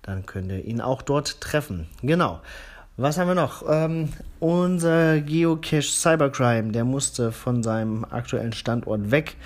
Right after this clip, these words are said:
hat einen neuen Standort gefunden und wurde neu veröffentlicht als, ähm,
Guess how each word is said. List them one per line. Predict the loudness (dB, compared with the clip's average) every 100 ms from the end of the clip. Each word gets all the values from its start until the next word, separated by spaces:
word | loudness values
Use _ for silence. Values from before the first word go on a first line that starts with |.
| -16 -16 -6
hat | -4 0
einen | 0 2
neuen | 2 2 0
Standort | 0 0 2 -2 0
gefunden | -4 0 0 0 -2
und | -2 0
wurde | 2 2
neu | 2 2 0
veröffentlicht | -2 -4 -6 -6 -4 -2 -2 0 0 -4 -16 -18 -18 -18 -20 -4
als, | 0 2 0 -2 -4 -6 -8 -2
ähm, | 0 2 0 -2 -4